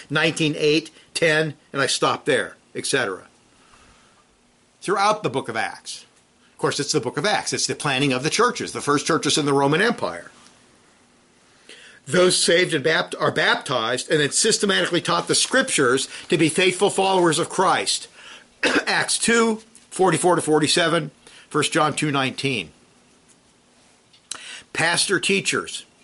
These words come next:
In the grammar in Ephesians, it's not pastors, comma, teachers.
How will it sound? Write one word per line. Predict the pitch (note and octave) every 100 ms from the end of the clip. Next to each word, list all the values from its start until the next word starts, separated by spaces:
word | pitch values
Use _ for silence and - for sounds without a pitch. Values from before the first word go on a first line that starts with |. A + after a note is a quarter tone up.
| _ - - - - -
In | C3+
the | B2+
grammar | D3+ E3 E3+ F3+ G3+
in | F#3+ D#3 F3+
Ephesians, | - F#3 F3 B2+ A2 F2+ - - - _ _ _ _ _ _
it's | C#3+ C#3
not | E3 F3+ G3+
pastors, | - E3+ D#3 - D#3+ C#3+ C#3 - - _
comma, | - F#3+ G3 E3 B2+ -
teachers. | C3 A2+ G#2+ G#2+ A#2+ -